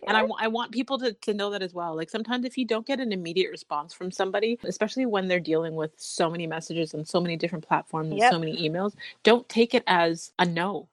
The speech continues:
Speaker 1: They may not have seen it, or they may, you,
Speaker 2: Mm-hmm.
Speaker 1: I have emails that I've opened and I put a star beside and say, "Okay, I need to make time to respond back to this person." And life happens and it
Speaker 2: Mm-hmm.
Speaker 1: gets pushed to the bottom of the list. And if they don't send another follow-up email, it gets lost.
Speaker 2: Yeah.
Speaker 1: So I just wanna thank you.
Speaker 2: Follow-up
Speaker 1: Thank
Speaker 2: is
Speaker 1: you. <laughs>
Speaker 2: key. That's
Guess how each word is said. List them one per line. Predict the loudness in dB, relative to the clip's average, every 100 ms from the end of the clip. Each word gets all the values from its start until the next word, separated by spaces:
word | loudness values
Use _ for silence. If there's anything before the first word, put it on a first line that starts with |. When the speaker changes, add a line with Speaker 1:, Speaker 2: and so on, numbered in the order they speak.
| 2
Speaker 1:
They | 4
may | 4 2
not | 2 2
have | -2
seen | -2 -2 -2
it, | -2 4
or | 4 2 -10 -8 4
they | 6
may, | 6 4
you, | 4 2
Speaker 2:
Mm-hmm. | 0 -2 4
Speaker 1:
I | 4
have | 4 -4
emails | -2 -2 0
that | -2
I've | -4 -4
opened | -4 -2 -4
and | -4
I |
put | -6 -6
a | -6
star | -2 0 0
beside | -2 -2 -2 -2
and | -4
say, | -4
"Okay, | -4 -6 -2
I | 2 2 0 -8 _ _ -4
need | -2 -2
to | -2
make | -4 -6
time | -6 -6 -6
to |
respond | -10 -4 -2 0
back | -2 -4
to | -10
this | -8
person." | -6 -4 -4 -2
And | -2 2
life | 2 2
happens | 0 0 0 2
and | 0
it | 0
Speaker 2:
Mm-hmm. |
Speaker 1:
gets | -2 0
pushed | -2 0
to | -2
the |
bottom | 0 0 2
of | 0
the |
list. | 0 0 0
And | -2 -2 -8 -14 -20 -20 -4 2
if | 4
they | 4
don't | 4 2 -2
send | 0 0 2
another | 0 2 2
follow-up | 2 4 2 0
email, | -2 0 2
it | 2
gets | 2 4
lost. | 4 4 2
Speaker 2:
Yeah. | 2
Speaker 1:
So | 2
I |
just | 2 0
wanna | 0
thank | 0 -2 0
you. | 4
Speaker 2:
Follow-up | 4 4 0 0
Speaker 1:
Thank | 0 -2
Speaker 2:
is | -4
Speaker 1:
you. | -6
<laughs> |
Speaker 2:
key. | -4 -4 2
That's | 2